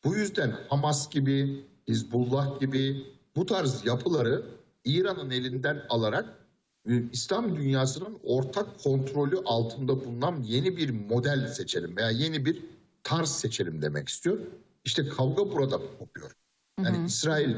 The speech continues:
Speaker 1: sadece İran'a güvenmediği gibi, e, Müslüman dünyasına güvenmiyor. Bakın dün akşam Knesset'te uzun bir konuşma yaptı, e, Netanyahu ve bu konuşması İsrail basınında yer aldı.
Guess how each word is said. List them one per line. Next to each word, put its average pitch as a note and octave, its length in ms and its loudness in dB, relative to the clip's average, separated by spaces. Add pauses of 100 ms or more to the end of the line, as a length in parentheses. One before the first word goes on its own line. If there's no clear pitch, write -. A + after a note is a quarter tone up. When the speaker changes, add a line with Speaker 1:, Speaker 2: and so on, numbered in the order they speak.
(260)
Speaker 1:
sadece C3 460 2
İran'a B2 460 2 (120)
güvenmediği C#3+ 540 -2
gibi, A3 280 -4 (420)
e, G2+ 100 0
Müslüman B2+ 520 0
dünyasına C3 460 2
güvenmiyor. C3+ 520 0
Bakın C3+ 360 0
dün C#3 120 0
akşam - 400 0 (420)
Knesset'te A#2+ 600 2
uzun D3 480 4
bir D#3+ 60 4 (100)
konuşma B2 360 2
yaptı, - 380 -4 (400)
e, E2 60 -8 (140)
Netanyahu G2 600 0
ve D#3+ 120 0
bu - 80 -14
konuşması E3 640 0 (440)
İsrail C#3 440 2
basınında C3+ 440 0
yer C3+ 160 2
aldı. F#2+ 320 -2